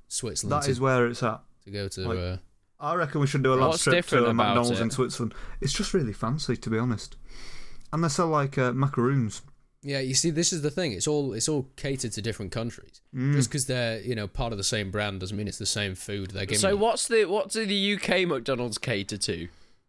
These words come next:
Speaker 3: What?
Speaker 2: Poor fat
Speaker 1: Uh,
Speaker 2: people.
Speaker 1: it's the midway. It's the midway between full-on American and civilized.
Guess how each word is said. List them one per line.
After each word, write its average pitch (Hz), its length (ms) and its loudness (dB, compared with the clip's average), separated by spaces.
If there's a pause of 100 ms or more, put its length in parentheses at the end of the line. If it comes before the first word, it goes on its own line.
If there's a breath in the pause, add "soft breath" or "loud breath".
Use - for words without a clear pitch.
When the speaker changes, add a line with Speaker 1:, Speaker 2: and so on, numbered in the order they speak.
(680)
Speaker 3:
What? - 220 0
Speaker 2:
Poor 120 140 4
fat 131 220 2
Speaker 1:
Uh, 160 300 2
Speaker 2:
people. 123 160 0
Speaker 1:
it's 160 200 4
the 208 100 2
midway. 202 560 2
It's 165 240 -2
the 170 80 -4
midway 180 400 0
between 143 680 -2
full-on 156 600 -6
American 127 760 -2
and 110 480 -4
civilized. 90 920 0